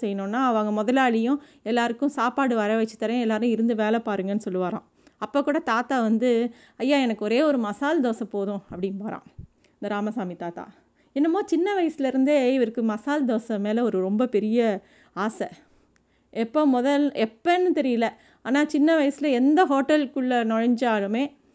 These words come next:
சின்ன வயசுல இருந்து "மசால் தோசை இருக்கான்னு?" தான் ஃபர்ஸ்ட் கேட்பாராம். அவன் இருக்குன்னா தான் அந்த ஹோட்டலுக்குள்ளேயே கால் எடுத்து வைப்பாராம்.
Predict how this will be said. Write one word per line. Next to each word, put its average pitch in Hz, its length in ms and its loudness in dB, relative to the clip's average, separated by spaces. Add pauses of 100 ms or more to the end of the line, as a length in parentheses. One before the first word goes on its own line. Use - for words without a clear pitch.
(160)
சின்ன 269 300 -2
வயசுல 220 220 -4
இருந்து 208 320 -4
"மசால் 311 380 2
தோசை 262 200 2
இருக்கான்னு?" 226 280 0
தான் 247 140 0
ஃபர்ஸ்ட் 220 280 -6
கேட்பாராம். 202 460 -6 (600)
அவன் 202 260 -2
இருக்குன்னா 349 640 4
தான் - 20 4
அந்த 330 200 4
ஹோட்டலுக்குள்ளேயே 262 580 2
கால் 240 240 4
எடுத்து 220 280 2
வைப்பாராம். 180 320 -10